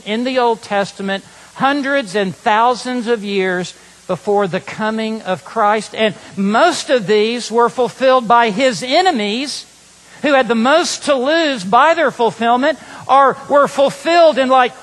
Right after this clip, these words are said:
where he would be born, when he would be born, of whom he would be born, what his lineage would be.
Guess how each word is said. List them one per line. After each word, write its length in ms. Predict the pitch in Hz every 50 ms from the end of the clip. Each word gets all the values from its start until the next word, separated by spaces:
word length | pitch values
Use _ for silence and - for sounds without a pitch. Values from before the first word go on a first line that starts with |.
| - - 202
where 320 | 254 302 330 359 339 269
he 140 | 233 269 247
would 180 | 233 220 214
be 120 | 185 214 214
born, 360 | 170 233 247 254 269 277 262 190
when 300 | 208 277 302 349 370 370
he 120 | 349 302
would 200 | 240 220 214 185
be 140 | 175 202 208
born, 500 | 185 151 202 214 220 226 247 262 269 254 - - - - - - - _ _ -
of 220 | - 240 262 190 -
whom 320 | 180 233 311 339 359 370
he 140 | 311 302 311
would 200 | 254 240 226 202
be 120 | 202 214
born, 500 | 190 156 196 202 208 220 233 254 285 294 269 - - - -
what 160 | 262 302 320
his 180 | 311 254 202 220
lineage 480 | 254 285 311 339 349 370 370 254 165
would 220 | 233 233 214 170 156
be. 380 | 202 202 202 220 233 254 247